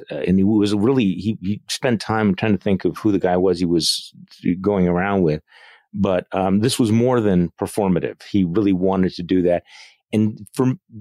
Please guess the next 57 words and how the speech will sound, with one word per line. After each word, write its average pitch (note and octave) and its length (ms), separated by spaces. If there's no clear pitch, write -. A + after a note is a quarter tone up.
I F#3 160
really A3+ 320
did C3 260
think G2 240
that - 120
there F#2 140
was F#2+ 200
a F2+ 80
moment G#2 520
there G2 160
where F2+ 160
Republicans G2+ 640
were F2+ 80
gonna F#2 180
go, F2 300
"All F#2+ 80
right, G2 220
we A#2+ 220
really A#2 360
need G2+ 240
to - 60
change G#2 380
our E2 100
focus. - 500
We F#2 140
really A#2+ 280
need G2 380
to E2+ 240
take C#3 240
some G#2+ 220
of G2+ 80
these G2 240
ideas F2+ 420
and F2 80
apply G#2 380
them F2+ 200
in E2+ 100
a E2 60
different F#2 380
way." E2 280
And F#2+ 180
that B2 180
was A2 160
just, - 340
it F#2+ 120
feels A2 180
like F#2 80
it F2 60
was G2 140
just F#2 140
blown B2 320
away G2+ 220
by F2+ 160
the F2 100
tornado F2+ 500
of E2 100
Trumpism. - 440